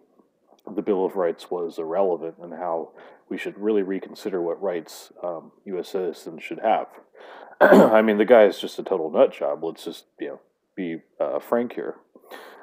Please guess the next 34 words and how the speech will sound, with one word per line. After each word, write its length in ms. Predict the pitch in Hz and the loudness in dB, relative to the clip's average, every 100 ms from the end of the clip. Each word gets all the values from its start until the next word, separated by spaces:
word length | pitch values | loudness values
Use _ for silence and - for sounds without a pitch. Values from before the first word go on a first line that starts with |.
| - _ _ _ _ _ _ _ | -20 _ _ _ _ _ _ _
He 380 | - 170 165 160 | 2 8 12 12
has 400 | 143 131 123 117 | 12 10 8 10
other 240 | 120 110 98 | 10 10 6
gimmicks, 400 | 101 95 - 95 | 4 4 -4 -8
of 100 | - | -2
course. 420 | 90 85 85 - | 0 2 0 -6
You 80 | 85 | -8
know, 120 | 82 | -6
he 140 | 85 | -2
likes 300 | 82 80 - | -2 -4 -10
skateboarding. 760 | - 98 85 87 95 87 90 - | -2 -2 -2 -2 -2 0 -2 -2
<laughs> 440 | - - - - - - - - - _ - | -2 -2 -6 -14 -16 -20 -18 -18 -20 _ 2
He 120 | 107 | 6
likes, 420 | 95 90 - - | 8 6 0 -8
um, 560 | 95 90 85 80 80 - _ _ _ | 0 2 2 -2 -8 -14 _ _ _
getting, 480 | 110 98 92 87 80 | 2 2 0 -6 -8
um, 380 | 80 76 76 - - - _ _ _ | -6 -6 -6 -18 -20 -20 _ _ _
pictures 400 | - - 98 87 | -6 -4 -4 -2
of, 200 | 87 85 - - 117 - | -2 -4 -8 -10 -6 -2
or 180 | 92 | -2
videos 400 | 85 92 90 87 | 0 -2 0 -2
of 200 | 92 85 | -2 -6
himself 420 | - 87 - 87 - | -10 -8 -4 -4 -2
taken 360 | 87 80 87 | -6 -4 -6
when 120 | 82 | -6
he's 200 | 82 78 95 | -8 -8 -8
at 120 | - | -8
the 60 | |
dentist, 600 | - 104 95 95 92 - | -2 -2 0 -2 -2 -4
when 100 | 87 | -12
he's 180 | 80 - | -12 -10
getting 260 | 92 80 76 | -10 -10 -12
a 60 | |
haircut, 640 | 76 104 95 - 95 90 | -4 -4 -2 0 2 2